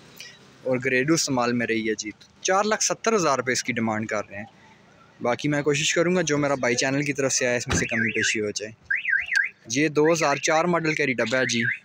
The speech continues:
माशाल्लाह जी बहुत प्यारी गाड़ी है। तो पाँच लाख तीस हज़ार रुपये इसकी demand कर रहे हैं, इस्लामाबाद का number है,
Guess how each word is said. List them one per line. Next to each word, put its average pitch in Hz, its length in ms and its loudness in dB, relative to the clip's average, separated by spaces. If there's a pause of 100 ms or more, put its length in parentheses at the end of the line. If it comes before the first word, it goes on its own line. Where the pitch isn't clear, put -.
(140)
माशाल्लाह 120 400 0
जी 117 120 -2
बहुत 123 200 2
प्यारी 139 280 2
गाड़ी 120 300 0
है। 117 100 0 (1500)
तो 107 420 0 (120)
पाँच 196 280 0
लाख 196 160 -2
तीस 214 220 2
हज़ार 156 200 4
रुपये 131 140 -2
इसकी 123 200 -4
demand 113 340 0
कर 113 140 -2
रहे 113 60 -2
हैं, 113 60 0
इस्लामाबाद 123 480 2
का 180 120 -2
number 156 280 0
है, 147 120 0